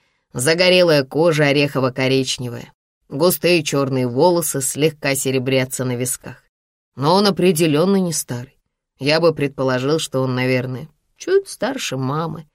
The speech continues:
и моложе отчима. Увидев его вблизи, я обратил внимание, что у него синие, очень синие глаза, так что...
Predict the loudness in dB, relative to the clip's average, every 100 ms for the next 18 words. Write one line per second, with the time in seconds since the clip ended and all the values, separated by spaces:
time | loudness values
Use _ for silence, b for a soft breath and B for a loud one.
0 | _ _ -6 -2 -2 0 -2 -2 -4 -6
1 | -10 -14 -18 _ _ _ _ _ _ _
2 | -2 0 0 0 -2 -4 -2 -2 -2 -6
3 | -4 -6 -10 _ _ -8 -2 0 2 0
4 | 0 -2 0 0 0 -2 -2 -6 -4 -4
5 | -4 -4 -4 -4 -2 -2 -2 -6 -14 _
6 | _ -4 2 2 0 -4 -8 -6 -4 -2
7 | -2 -2 -6 -6 -6 -4 -6 -6 -10 -8
8 | -12 -12 -14